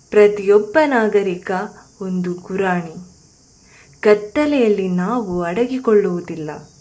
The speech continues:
ನಾವು ಒಂದಾಗುತ್ತೇವೆ.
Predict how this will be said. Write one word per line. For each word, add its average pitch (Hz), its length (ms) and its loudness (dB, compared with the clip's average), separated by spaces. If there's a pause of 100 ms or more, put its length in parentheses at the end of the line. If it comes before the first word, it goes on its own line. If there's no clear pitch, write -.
(560)
ನಾವು 240 500 0 (240)
ಒಂದಾಗುತ್ತೇವೆ. 226 1200 0